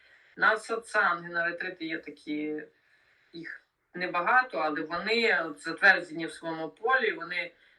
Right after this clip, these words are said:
думають, що там їм всі от в то поле принесуть, там все, облаштують то поле, і вони там будуть цим всім користуватися,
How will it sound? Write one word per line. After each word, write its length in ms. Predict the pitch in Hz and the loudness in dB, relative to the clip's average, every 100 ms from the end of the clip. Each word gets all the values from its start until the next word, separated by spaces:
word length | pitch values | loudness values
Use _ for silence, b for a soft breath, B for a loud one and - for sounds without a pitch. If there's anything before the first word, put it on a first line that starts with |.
| - | -2
думають, 320 | 233 240 208 | 2 2 2
що 140 | - | 0
там 280 | - 190 180 | 6 6 6
їм 180 | 175 180 | 0 -6
всі 320 | 156 - 165 | -6 -4 -2
от 180 | 147 - | -2 -4
в 80 | - | -6
то 120 | 170 | -6
поле 280 | 160 170 156 | -2 0 0
принесуть, 640 | 147 165 185 196 294 285 | 0 -2 -2 -2 -2 -2
там 260 | - - - - _ _ _ _ - | -2 -4 -6 -18 _ _ _ _ -14
все, 300 | - - 147 - _ _ _ | -2 2 2 -2 _ _ _
облаштують 760 | - 180 175 - 277 294 - - | -4 0 0 2 4 4 4 -2
то 160 | 226 | -2
поле, 360 | 202 202 185 185 | 0 -2 0 -2
і 40 | |
вони 240 | 156 185 202 | -2 -2 2
там 220 | 190 175 | 2 2
будуть 260 | 175 165 | -4 -4
цим 160 | - 160 | -4 -6
всім 260 | 156 170 156 | -4 -6 -2
користуватися, 840 | 160 156 160 143 - - - | -2 -4 -4 -4 -6 -10 -20